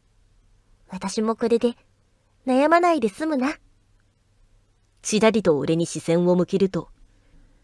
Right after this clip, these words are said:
Speaker 2: はにかんだ笑顔のまま続ける。
Speaker 1: 私ね、物心ついた頃からパパのことが大好きだったの。初めは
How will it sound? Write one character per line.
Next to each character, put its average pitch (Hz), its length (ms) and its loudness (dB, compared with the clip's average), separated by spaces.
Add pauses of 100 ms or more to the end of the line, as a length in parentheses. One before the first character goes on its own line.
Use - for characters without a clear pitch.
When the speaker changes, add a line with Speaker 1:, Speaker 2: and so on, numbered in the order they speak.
(160)
Speaker 2:
は 220 180 4
に 240 140 2
か 254 180 2
ん 247 80 -2
だ 214 80 0
笑 190 180 4
顔 240 220 6
の 160 140 0
ま 156 120 -2
ま 156 140 -4
続 156 260 -12
け 156 140 -8
る。 - 140 -8 (1200)
Speaker 1:
私 233 400 -8
ね、 320 140 -6 (560)
物 269 260 0
心 349 320 2
つ - 160 -4
い 311 100 2
た 311 120 0
頃 254 200 2
か 220 140 -4
ら 202 160 -6 (460)
パ 370 100 -2
パ 440 120 4
の 359 120 2
こ 247 100 -2
と 254 120 4
が 226 120 0
大 381 240 2
好 - 80 -8
き 339 120 -4
だ 285 80 0
っ - 20 -6
た - 180 -8
の。 196 140 -4 (880)
初 - 260 -10
め 285 140 -2
は 294 160 0